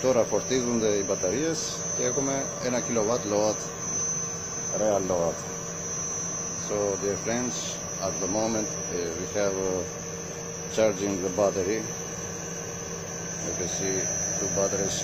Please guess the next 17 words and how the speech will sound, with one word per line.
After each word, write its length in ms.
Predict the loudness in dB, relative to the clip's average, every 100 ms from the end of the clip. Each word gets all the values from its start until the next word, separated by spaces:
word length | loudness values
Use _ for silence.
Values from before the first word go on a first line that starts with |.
| 0
charged 360 | 0 2 0 -2 -2 -2
in 60 | 0
full, 220 | 2 2 2 -2 -4 -2 -2 -4 -4 -4 -4 -4 -4 -4 -4 -2
and, 140 | 2
uh, 140 | 4 4 4 2 -2 -2 -2 0 2
one, 120 | 2 -2 -2 2
one 80 | 2 2
kilowatt 400 | 4 6 6 4 0 -6 -6 -4 2
real 220 | 4 6 6 6
load 280 | 6 6 2 -2 -2 -2 -2 -4 -4 -6 -6 -4
from 160 | -2 0 2
the 80 | 0 2
generator. 580 | 2 4 4 4 2 -4 -4 -4 -6 -6 -6 -6 -6 -6 -6 -6 -6 -6 -6 -6 -6 -6 -6 -6 -6 -6 -6 -6 -4
From 140 | -4 -4
here. 200 | -4 -4 -6 -6 -6 -4 -4 -4 -4 -4 -4 -4 -4 -4 -4 -2 -2 -2 -4 -2 -2 -2 -2 -2 -2 0 0 0 0 0 0 0 0 0 0 0 0 0
One 100 | 0
kilowatt 360 | 0 0 0